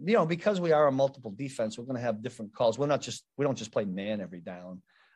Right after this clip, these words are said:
Um, so you don't always have to do the, um, flipping and flopping, but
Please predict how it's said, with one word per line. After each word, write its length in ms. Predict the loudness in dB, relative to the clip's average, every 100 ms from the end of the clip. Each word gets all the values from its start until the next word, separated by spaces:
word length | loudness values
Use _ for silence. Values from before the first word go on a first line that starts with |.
| _
Um, 420 | -14 -12 -12 -12 -4
so 420 | 2 4 2 -4 _
you 100 | -4
don't 160 | 0 2
always 340 | 4 4 2
have 200 | -2 -4
to 60 | -6
do 260 | -8 -8 -8
the, 340 | -10 -12 -14
um, 240 | -14 -16 -18 -20 -4
flipping 320 | -4 -4 -8
and 120 | -8
flopping, 440 | -6 -6 -6 -10
but 160 | -10